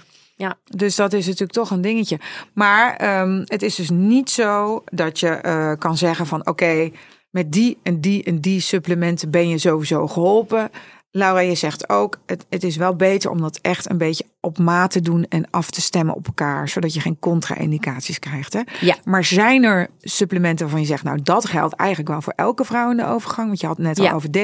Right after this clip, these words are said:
Speaker 1: Vitamine D,
Speaker 2: Ja.
Speaker 1: magnesium
Speaker 2: Ja.
Speaker 1: en, eh, omega drie.
Speaker 2: Oh ja.
Speaker 1: En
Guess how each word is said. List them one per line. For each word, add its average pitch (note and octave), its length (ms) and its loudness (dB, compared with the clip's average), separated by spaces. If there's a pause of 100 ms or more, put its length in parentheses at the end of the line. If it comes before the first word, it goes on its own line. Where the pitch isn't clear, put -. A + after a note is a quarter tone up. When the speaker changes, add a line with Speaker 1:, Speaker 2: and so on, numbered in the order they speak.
(180)
Speaker 1:
Vitamine F#3+ 420 2
D, A3 460 2
Speaker 2:
Ja. F#3+ 280 0 (240)
Speaker 1:
magnesium G#3 680 -2 (220)
Speaker 2:
Ja. F3+ 340 -4 (540)
Speaker 1:
en, A3 400 0
eh, F#3 240 0 (180)
omega G3 460 0
drie. G3+ 240 -2 (840)
Speaker 2:
Oh A3+ 160 0
ja. D3+ 160 -2
Speaker 1:
En C#3+ 100 -14